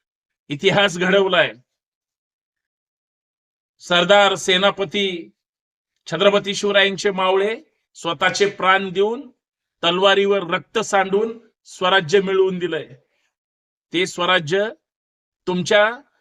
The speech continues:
टुकार स्टेटमेंटमुळे बदनाम करू नका, इतिहास पुसायचं काम करू नका.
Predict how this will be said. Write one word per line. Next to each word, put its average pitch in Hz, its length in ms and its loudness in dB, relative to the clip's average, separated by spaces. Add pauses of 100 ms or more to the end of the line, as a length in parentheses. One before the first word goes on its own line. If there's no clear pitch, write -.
(760)
टुकार 220 360 2
स्टेटमेंटमुळे 202 800 -2
बदनाम 185 440 -2
करू 190 220 -4
नका, 180 240 -4
इतिहास 185 540 0
पुसायचं 180 480 -6
काम 175 260 -6
करू 170 200 -10
नका. 139 360 -10